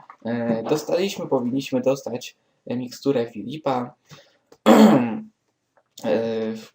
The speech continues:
której chyba są, e, przygotowane przez niego jeszcze jakieś, e, poprzednie zioła i rośliny. No i z tym wszystkim, e, musimy polecieć do alchemika Nitrusa,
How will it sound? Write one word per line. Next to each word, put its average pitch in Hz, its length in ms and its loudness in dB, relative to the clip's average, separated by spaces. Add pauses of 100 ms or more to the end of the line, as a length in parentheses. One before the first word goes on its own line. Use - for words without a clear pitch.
której 147 540 0
chyba 117 260 -4
są, 120 340 -4
e, 110 420 -2 (120)
przygotowane 123 600 -2
przez 123 240 -6
niego 151 220 0
jeszcze 143 280 0
jakieś, 123 440 -8 (400)
e, 120 240 -4 (320)
poprzednie 139 540 0
zioła 131 320 -2
i 123 100 -4
rośliny. 123 640 -4 (540)
No 170 80 -4
i 190 60 -2
z 185 120 -10
tym 220 160 -2
wszystkim, 160 560 -4
e, 131 140 -4
musimy 135 380 -4
polecieć 131 480 -4
do 120 160 0 (340)
alchemika 262 680 -4
Nitrusa, 160 760 -4